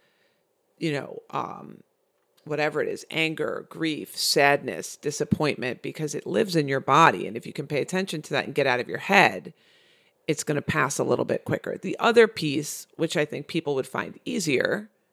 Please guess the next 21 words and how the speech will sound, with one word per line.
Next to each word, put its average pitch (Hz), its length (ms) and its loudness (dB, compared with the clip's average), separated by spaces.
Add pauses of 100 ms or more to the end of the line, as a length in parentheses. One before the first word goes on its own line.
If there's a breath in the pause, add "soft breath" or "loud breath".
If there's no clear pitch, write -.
(600)
but 151 120 4
I 147 120 2
think 170 260 -4
is 151 140 -2
probably 170 640 0
slightly 151 420 2
less 139 280 -2
effective, 160 600 0
and 143 280 -6 (1120 soft breath)
is 160 240 2
just 156 340 0
reframing 143 680 -4
the - 80 -12
thought, - 320 -6 (760)
which 165 220 0
I 175 80 8
used 156 300 4
to 156 80 -2
do 139 240 6
a - 20 8
lot 110 240 2